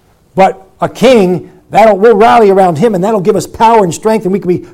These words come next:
just like they are, which would bring wickedness into their lives that they couldn't see.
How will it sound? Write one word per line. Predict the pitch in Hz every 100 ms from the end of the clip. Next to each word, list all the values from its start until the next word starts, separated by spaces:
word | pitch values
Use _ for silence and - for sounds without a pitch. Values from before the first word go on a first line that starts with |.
| -
just | 143 233 208
like | 196 185
they | 147 185
are, | 156 101 - _ _ _ _ _ _ _ _ _ -
which | 151 165
would | 165 131
bring | 165 165 143
wickedness | 208 220 165 135 139 135 - - _ _ _ _
into | - 170 156
their | 151
lives | 160 180 156
that | 131
they | 165
couldn't | 160 156 139
see. | 117 - 165